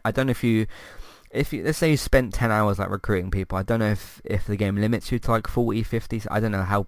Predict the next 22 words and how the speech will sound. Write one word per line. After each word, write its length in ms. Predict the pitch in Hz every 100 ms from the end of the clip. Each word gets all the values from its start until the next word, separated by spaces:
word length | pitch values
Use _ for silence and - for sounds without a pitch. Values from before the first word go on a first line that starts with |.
| -
how 220 | - 98
high 180 | 90 95
you 140 | 92
can 140 | - 92
get 100 | 76
that 140 | 85
number, 360 | 92 92 87 87 - - - -
but, 300 | - 92 -
uh, 280 | 104 101 110 -
yeah, 160 | 254 226
it 120 | -
was, 200 | 156 135 -
it 120 | 151
was 100 | 123
a 40 |
good 160 | 104 -
system, 340 | 92 - 98
it, 140 | 98 -
it 160 | 101
worked 240 | 92 90 -
fairly 260 | - 92
well 240 | 90 90